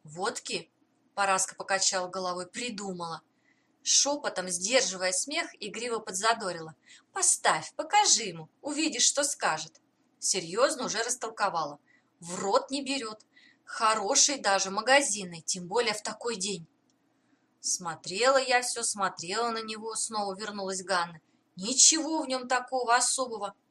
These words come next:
Она будто ждала, что Параска поддержит разговор. Ее почему-то так и подмывало говорить о нем. Параска, помогая ей, будто не слышала. Почему хмурый, недовольный? Неужели ж из-за этого, из-за колхоза?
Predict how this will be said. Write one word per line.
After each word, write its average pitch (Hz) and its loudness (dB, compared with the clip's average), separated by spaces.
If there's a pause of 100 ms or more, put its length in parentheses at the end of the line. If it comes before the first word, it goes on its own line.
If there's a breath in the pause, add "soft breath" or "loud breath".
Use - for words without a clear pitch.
(180)
Она 202 2
будто 247 -4
ждала, 311 8
что 190 -2
Параска 226 0
поддержит 196 -4
разговор. 220 -4 (420)
Ее 214 -2
почему-то 262 0
так 240 0
и 240 -10
подмывало 262 0
говорить 180 0
о 180 -2
нем. 165 -12 (540)
Параска, 285 2
помогая 240 2
ей, 240 -6
будто 285 -6
не 247 -6
слышала. 175 -4 (520 soft breath)
Почему 285 2
хмурый, 349 0
недовольный? 247 2 (380)
Неужели 254 2
ж - 6
из-за 285 2
этого, 202 2
из-за 226 -4
колхоза? 247 0